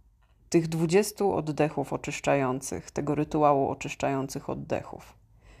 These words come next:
Po czwarte, puszczenie dobrej intencji. Po piąte, zrobienie około dwudziestominutowej jogi na kręgosłup.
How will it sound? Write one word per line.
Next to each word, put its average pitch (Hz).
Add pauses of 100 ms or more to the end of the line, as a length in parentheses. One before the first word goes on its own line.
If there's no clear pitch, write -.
(440)
Po 214
czwarte, 214 (400)
puszczenie 247
dobrej 160
intencji. 151 (1040)
Po 269
piąte, 151 (540)
zrobienie 165 (540)
około 170
dwudziestominutowej 170
jogi 147
na 196
kręgosłup. -